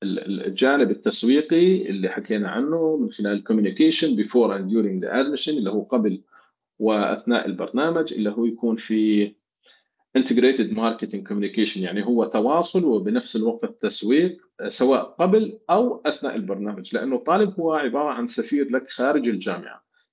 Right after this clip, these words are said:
فأنت بهمك تعكس صورة جميلة وتتواصل معه سواء من خلال الويب سايت، من خلال ال-، ال-، السوشيال ميديا، آه، سواء هذا قبل أو بعد،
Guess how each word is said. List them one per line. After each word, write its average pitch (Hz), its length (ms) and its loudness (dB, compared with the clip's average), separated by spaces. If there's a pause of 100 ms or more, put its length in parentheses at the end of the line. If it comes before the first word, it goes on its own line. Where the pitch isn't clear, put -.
(120)
فأنت 123 200 0
بهمك 139 380 -2
تعكس - 280 -6
صورة 117 300 -2
جميلة 160 680 2 (1400)
وتتواصل 160 520 2
معه 165 220 2
سواء 113 300 0
من 107 160 -6
خلال 110 420 -2
الويب 135 240 0
سايت، 135 420 0
من 110 140 -4
خلال 107 360 -2
ال-، 101 300 -2
ال-، 95 760 -4
السوشيال 107 480 -2
ميديا، 135 520 2
آه، 101 500 -4
سواء 107 440 0
هذا 98 140 -4
قبل 170 360 0
أو 117 200 0
بعد، 107 420 -2